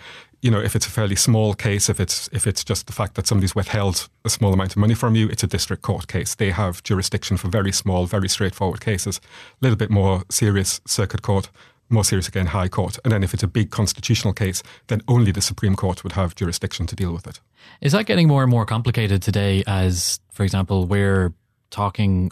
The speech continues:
Speaker 2: on Skype, which is, I guess, an American-owned piece of software with someone in London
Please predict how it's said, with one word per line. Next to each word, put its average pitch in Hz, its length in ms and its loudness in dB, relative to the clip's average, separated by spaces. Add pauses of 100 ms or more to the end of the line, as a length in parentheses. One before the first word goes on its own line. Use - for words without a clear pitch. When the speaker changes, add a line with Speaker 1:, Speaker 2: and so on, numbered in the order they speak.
Speaker 2:
on 90 680 -2
Skype, 92 500 -2
which 104 200 -2
is, 90 360 -6
I 98 60 -8
guess, 92 220 -6
an 92 60 -2
American-owned 90 880 -2
piece 107 200 0
of 95 80 0
software 95 640 0 (420)
with 107 200 -2
someone 104 320 4
in 98 100 4
London 98 600 4